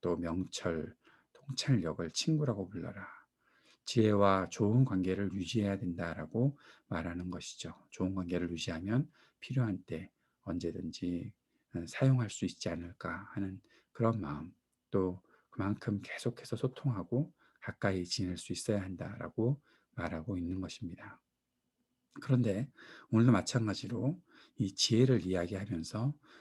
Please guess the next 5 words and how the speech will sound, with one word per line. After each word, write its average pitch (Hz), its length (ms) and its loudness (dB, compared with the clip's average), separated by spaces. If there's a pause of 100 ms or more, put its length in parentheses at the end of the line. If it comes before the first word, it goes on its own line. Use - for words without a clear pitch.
(140)
또 87 160 -2
음행하는 127 480 8
여자에 87 400 0 (1400)
대한 95 520 0 (280)
이야기들이 101 760 2